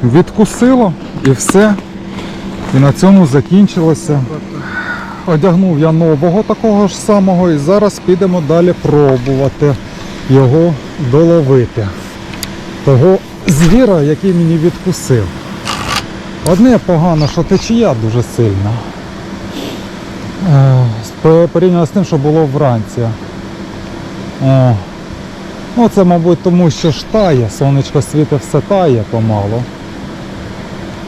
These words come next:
Ну нічого, зараз буду пробувати знову доловити. Сидиш собі тут, точніше, стоїш собі тут, ловиш, а біля себе наблюдаю таку картину. Ось два лебедя.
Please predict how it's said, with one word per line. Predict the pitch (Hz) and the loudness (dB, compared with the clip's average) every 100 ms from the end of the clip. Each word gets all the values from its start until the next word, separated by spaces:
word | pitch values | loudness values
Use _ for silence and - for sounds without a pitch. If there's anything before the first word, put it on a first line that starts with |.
| - - - | -12 -12 -6
Ну | - 220 | 2 4
нічого, | 226 - 147 120 | 4 2 2 2
зараз | 117 170 180 139 | 2 2 0 0
буду | 156 160 | -2 -2
пробувати | 147 160 160 143 117 | 0 0 2 2 0
знову | 139 147 135 | 0 2 2
доловити. | 113 120 113 101 90 117 107 - - - - - - - - - - - - - | 2 2 0 -2 -6 -10 -14 -16 -18 -18 -18 -18 -16 -14 -12 -10 -10 -8 -8 -8
Сидиш | - 151 143 180 - | 0 4 4 4 2
собі | 156 135 135 | 0 2 2
тут, | 131 - - - | 0 -4 -4 -2
точніше, | 147 160 - | 2 2 2
стоїш | 135 - 160 175 147 - | -2 2 6 6 4 0
собі | 143 123 | 0 0
тут, | 123 123 160 - | 0 -2 -4 -4
ловиш, | 156 147 180 170 117 98 - - - - - - - - - | 2 4 6 4 0 -4 -12 -16 -16 -16 -16 -14 -14 -12 -6
а | 117 | -2
біля | 113 147 151 175 160 160 | 2 4 4 2 0 -4
себе | - 196 160 | 2 2 2
наблюдаю | 143 139 151 151 170 151 | 0 0 0 2 2 0
таку | 147 151 143 | 0 -2 0
картину. | 147 123 131 110 107 135 | 0 0 0 0 0 0
Ось | 139 | 0
два | 123 131 143 | 0 2 4
лебедя. | 143 170 160 120 107 110 | 6 6 4 2 -2 -4